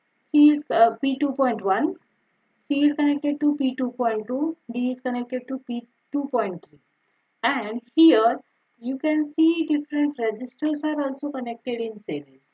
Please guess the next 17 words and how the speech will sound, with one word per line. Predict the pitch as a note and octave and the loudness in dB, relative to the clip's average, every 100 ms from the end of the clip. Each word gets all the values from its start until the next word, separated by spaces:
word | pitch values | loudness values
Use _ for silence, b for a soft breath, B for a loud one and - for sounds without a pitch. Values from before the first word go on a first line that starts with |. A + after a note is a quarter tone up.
| _ _ _ _ _ _ F#3+ | _ _ _ _ _ _ -10
This | C#4 C#4+ | -10 -4
is | C#4 C4+ - - _ | -4 -4 -12 -20 _
current | B3+ A#3 B3 C4+ C4+ | 0 2 2 -4 -6
limiting | B3+ A3+ G#3 G3 F#3 A#3 | -2 -2 0 -2 -4 -6
resistance. | C4 G3 D3 C#3 - _ C#3 _ _ _ _ _ _ _ _ _ _ _ | -4 -6 -6 -12 -20 _ -18 _ _ _ _ _ _ _ _ _ _ _
Similar | - C#4 D4 C#4+ D4+ D4+ D4 | -2 2 2 2 0 0 -2
to | C#4 | -4
the | C4+ C4+ C#4+ | -4 -4 -4
L | - G3 F#3 | -2 -2 -2
E | E3 | -4
D, | F#3 C4 - _ _ _ _ | -4 -4 -4 _ _ _ _
you | A#3+ C4 | -6 2
are | B3+ A#3 | 4 4
having | G3+ F3 E3 G#3 C4 C4+ | 2 -4 -2 -4 -4 -2
current | A#3+ A3 B3 D4 C#4+ | 0 2 2 0 -2
limiting | A3+ G#3+ A3 B3+ C#4 C4 | -4 -4 -4 -4 -2 0
resistance. | G#3 F3 D#3 D3+ - A#3+ D4 G4 - | 0 -4 -6 -12 -10 -6 -4 -6 -10